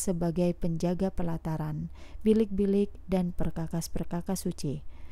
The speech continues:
selain melakukan pekerjaan yang berkenan dengan pengudusan dan ibadat di rumah Tuhan. Di samping itu, mereka pun bertugas menyediakan roti sajian,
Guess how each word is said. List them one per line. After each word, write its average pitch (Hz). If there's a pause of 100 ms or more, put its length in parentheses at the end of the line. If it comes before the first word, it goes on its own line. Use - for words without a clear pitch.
(120)
selain 190
melakukan 185
pekerjaan 180
yang 180
berkenan 175 (240)
dengan 214
pengudusan 180
dan 185
ibadat 170 (340)
di 220
rumah 156
Tuhan. 160 (2250)
Di 185
samping 214
itu, 165 (560)
mereka 233
pun 240
bertugas 202
menyediakan 170
roti 196
sajian, 160